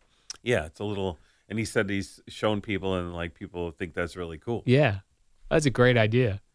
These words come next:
Speaker 1: Yeah, and it makes it just easier in
Speaker 2: Yeah.
Speaker 1: terms of the whole water bowl situation.
Speaker 2: It's like when those people get that sink by the stove, that, that thing to, like, fill for
Speaker 1: Oh, the pot
Speaker 2: pasta.
Speaker 1: filler.
Speaker 2: Yeah, the pot filler.
Speaker 1: Right. That to me is, like,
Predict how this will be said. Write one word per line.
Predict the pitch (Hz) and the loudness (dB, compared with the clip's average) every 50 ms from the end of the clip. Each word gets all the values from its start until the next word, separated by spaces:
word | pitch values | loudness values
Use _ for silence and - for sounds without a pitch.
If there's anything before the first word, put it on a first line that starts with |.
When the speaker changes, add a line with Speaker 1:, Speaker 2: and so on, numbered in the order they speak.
| _ - | _ -6
Speaker 1:
Yeah, | 107 107 123 135 127 80 - - _ _ _ _ _ - | 2 6 6 6 6 4 0 -8 _ _ _ _ _ -6
and | 98 101 | -4 -2
it | 104 | 0
makes | 110 113 107 - | 0 -2 -2 -4
it | |
just | - 104 92 - - _ _ - | -6 -8 -8 -8 -10 _ _ -10
easier | 107 113 117 - 82 73 65 64 62 69 78 69 | -8 -6 -6 -8 -10 -18 -18 -20 -20 -10 -2 2
in | 127 127 | 4 4
Speaker 2:
Yeah. | 127 117 104 | 4 4 0
Speaker 1:
terms | 101 101 78 | -2 -6 -10
of | 78 76 73 | -14 -14 -12
the | 82 76 | -12 -10
whole | 78 85 78 73 | -8 -10 -10 -8
water | 76 80 85 87 82 | -4 -4 -4 -2 -4
bowl | 73 65 65 62 67 | -6 -10 -14 -18 -18
situation. | - - 76 69 - - 60 57 53 50 - - - - | -18 -18 -20 -20 -18 -18 -18 -18 -18 -20 -20 -10 -2 2
Speaker 2:
It's | 151 143 | 8 8
like | 147 143 | 10 10
when | 143 131 | 10 10
those | 127 120 113 | 10 8 8
people | - - 131 120 123 117 | 8 6 6 8 8 8
get | 120 113 107 - | 8 6 8 8
that | 117 104 - | 8 6 6
sink | - - - - 120 113 117 - - - _ _ _ _ - | 4 0 4 6 6 6 6 2 -2 -10 _ _ _ _ -6
by | - 117 104 110 107 110 | -2 4 8 8 8 10
the | 101 107 | 8 6
stove, | 101 - - - - 113 110 113 117 123 113 113 | 4 2 2 6 8 8 10 8 8 6 4 6
that, | 104 101 98 104 110 | 6 6 4 4 4
that | - 107 101 | 4 4 4
thing | - - 117 110 107 101 | 6 6 4 6 6 6
to, | - 110 101 | 6 6 6
like, | 95 98 92 | 6 4 2
fill | - - - 117 110 107 | 2 2 4 6 6 6
for | 101 - - | 6 6 6
Speaker 1:
Oh, | 127 120 | 8 8
the | 113 - | 8 8
pot | 107 107 107 | 10 10 10
Speaker 2:
pasta. | 120 120 113 123 | 10 10 8 6
Speaker 1:
filler. | 107 98 98 80 73 69 - - | 6 4 0 -2 -2 -2 4 6
Speaker 2:
Yeah, | 131 127 113 | 8 8 10
the | 110 | 8
pot | 104 - 127 120 113 - | 10 12 12 12 10 8
filler. | - 117 101 90 92 87 - - - | 6 4 4 4 2 0 -2 -4 -2
Speaker 1:
Right. | 95 80 69 60 - - _ _ _ | 0 0 0 -2 -6 -14 _ _ _
That | - 156 147 147 - | 8 10 10 8 4
to | - | -4
me | 101 101 90 85 | -4 -4 -4 -4
is, | 80 - - | -6 -8 -12
like, | 76 71 69 | -16 -16 -16